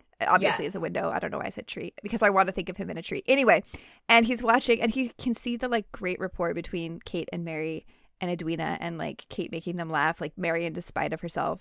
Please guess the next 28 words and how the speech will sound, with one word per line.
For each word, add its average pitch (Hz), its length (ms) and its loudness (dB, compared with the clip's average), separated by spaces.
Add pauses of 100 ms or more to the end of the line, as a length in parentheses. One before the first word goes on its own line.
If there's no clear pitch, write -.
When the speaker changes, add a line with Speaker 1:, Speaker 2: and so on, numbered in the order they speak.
(380)
Speaker 1:
And 185 340 4
Speaker 2:
Mm-hmm. 196 80 -6
Speaker 1:
he 226 60 0
just 233 180 0
gets 277 140 2
this 269 120 -2
accurate 202 420 2
read 185 400 -4
based 180 220 -2
on 175 80 -2
body 165 260 0
language 160 460 -4
of 160 320 -4
their 214 140 -2
relationship. 240 640 -6 (140)
And 214 140 -4
it's - 280 -10 (440)
like, 240 140 -8 (120)
"Yeah, 285 360 2
she 285 260 -6
is 311 140 -2
awesome, 190 340 -2
Anthony. 208 460 -6
You 240 80 -6
can 302 280 -4
notice 165 260 -4
that." - 260 -4 (560)
Speaker 2:
Yes. - 420 -8